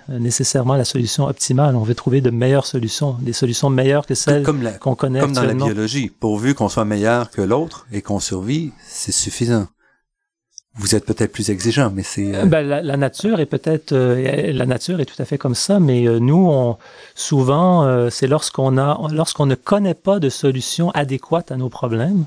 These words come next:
Speaker 2: Mm-hmm.
Speaker 1: et, et là, on veut, on veut en, en trouver.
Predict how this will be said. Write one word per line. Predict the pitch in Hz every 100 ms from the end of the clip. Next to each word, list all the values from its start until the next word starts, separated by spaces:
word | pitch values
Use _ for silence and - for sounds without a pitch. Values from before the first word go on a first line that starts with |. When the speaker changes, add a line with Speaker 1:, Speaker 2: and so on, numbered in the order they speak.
| -
Speaker 2:
Mm-hmm. | 117 98 110 107 _ _ _ _ -
Speaker 1:
et, | 185 - 131 156
et | 123
là, | 131
on | 165 127
veut, | 120 147 160
on | 123
veut | 117
en, | 135 123
en | 139 120
trouver. | 120 - 127 165